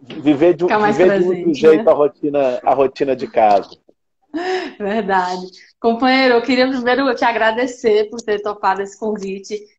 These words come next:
Speaker 2: dizer que todo mundo ficou super feliz quando soube que, quando soube que a gente ia fazer essa live, né? Teve uma repercussão incrível, a galera muito feliz que a gente ia conversar. É,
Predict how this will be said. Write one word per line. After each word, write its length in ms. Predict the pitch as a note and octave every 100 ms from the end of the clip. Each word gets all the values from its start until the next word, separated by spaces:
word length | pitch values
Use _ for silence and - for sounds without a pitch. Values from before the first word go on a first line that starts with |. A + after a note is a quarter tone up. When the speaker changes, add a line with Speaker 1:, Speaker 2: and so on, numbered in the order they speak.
| _
Speaker 2:
dizer 460 | F#3 G3 G#3+ G#3+
que 380 | G#3+ A#3+ A#3 A#3
todo 220 | C4 C#4+ E4+
mundo 280 | D#4+ D4+
ficou 180 | - C#4
super 340 | C#4 D4 E4+ F4
feliz 460 | C#4+ A#3 A#3+ C#4
quando 240 | A#3+ A3+ A3+
soube 240 | A3+ A3+
que, 540 | - A3+ A3 G#3 G#3 -
quando 240 | G#3+ A3+
soube 200 | A3+ G#3
que 80 | A3+
a 80 | G#3+
gente 160 | A3 A3
ia 80 |
fazer 240 | A#3 G#3+ G#3+
essa 220 | G#3+ A3
live, 460 | G3+ F#3+ G#3 A#3+ G#3
né? 180 | G3+ G3+
Teve 220 | G#3+ A3
uma 220 | G#3+ G3 - - _ -
repercussão 540 | G3 A3 A3+ - A3
incrível, 580 | C4 B3 G#3+ A3 A#3 A3+
a 60 | G#3
galera 340 | G3 G3 G3+
muito 220 | G3+ A3
feliz 300 | - G#3 G3+
que 60 | G#3+
a 40 |
gente 220 | G3+ G3+ G#3
ia 80 |
conversar. 720 | G#3 G#3+ G#3 G3+ - G3 G#3+ - - - _ _ -
É, 600 | G3 G3 G3+ G3 G3 G3